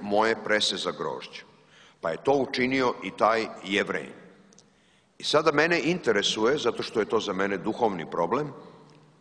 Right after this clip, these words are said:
da li ja mogu da dozvolim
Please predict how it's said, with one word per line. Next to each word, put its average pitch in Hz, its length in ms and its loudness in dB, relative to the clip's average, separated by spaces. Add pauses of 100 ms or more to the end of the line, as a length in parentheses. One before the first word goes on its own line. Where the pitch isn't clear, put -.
(880)
da 127 260 6
li 214 140 2
ja 165 140 6
mogu 160 280 4
da 139 100 4
dozvolim 120 560 2